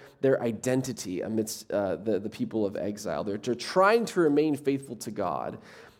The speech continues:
And eventually, after a long time, there's this Persian king who allows some of the Jews to go back to their land and to start to rebuild their culture, their faith, their traditions, their temple. But as they settle back into this land,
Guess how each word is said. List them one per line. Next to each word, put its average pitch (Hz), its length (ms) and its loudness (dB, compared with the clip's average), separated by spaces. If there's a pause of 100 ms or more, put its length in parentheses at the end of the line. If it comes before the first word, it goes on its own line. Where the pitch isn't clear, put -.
(160)
And 143 100 6
eventually, 147 600 6
after 120 220 2
a 120 40 6
long 143 300 6
time, 120 320 2
there's 120 100 2
this 117 140 -8
Persian 139 400 0
king 123 340 0
who 120 140 2
allows 139 560 6
some 143 120 2
of 139 60 2
the 135 80 4
Jews 120 200 -4
to 110 100 -12
go 135 160 4
back 147 260 0
to - 100 -12
their 127 140 2
land 113 400 0 (240)
and 120 80 -8
to 110 80 -6
start 110 220 0
to 113 100 -6
rebuild 107 420 -2
their 78 140 -10
culture, 139 500 -4
their 101 140 -4
faith, - 540 -4
their 85 240 0
traditions, 110 560 -4
their 101 120 -8
temple. 139 640 -4 (680)
But 151 180 6
as 156 80 4
they 147 80 2
settle 269 340 2
back 160 360 2
into 175 200 0
this 131 240 -2
land, 143 540 2